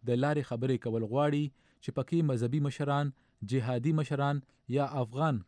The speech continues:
قبایلي مشران هم ترمنځ راوستی شي. ښاغلي اکرم خپلواک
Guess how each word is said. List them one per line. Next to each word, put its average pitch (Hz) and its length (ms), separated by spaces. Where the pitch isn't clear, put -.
قبایلي 127 340
مشران 139 400
هم 175 120
ترمنځ 127 440
راوستی 101 440
شي. 87 180
ښاغلي 165 400
اکرم 160 280
خپلواک 147 440